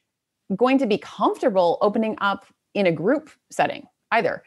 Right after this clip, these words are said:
And it's not really work that they can necessarily do quite as effectively on their own. So at least not, not going as, as deep as they want to. So the one-on-one is the best fit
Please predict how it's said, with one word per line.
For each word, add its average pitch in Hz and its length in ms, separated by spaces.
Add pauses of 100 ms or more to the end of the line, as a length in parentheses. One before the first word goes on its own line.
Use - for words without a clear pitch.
(240)
And 196 160
it's 185 160
not 208 340
really 185 420
work 175 340
that 175 180
they 165 120
can 175 220
necessarily 170 680
do 160 580 (160)
quite 185 220
as 156 100
effectively 220 880
on 180 140
their 165 220
own. 254 340 (460)
So 233 520
at 214 140
least 214 200
not, 226 320
not 214 180
going 185 420
as, 160 340
as 160 200
deep 247 360
as 165 320
they 165 220
want 160 340
to. - 260 (280)
So 220 240
the 202 100
one-on-one 208 800
is 175 360
the 175 100
best 156 540
fit 294 320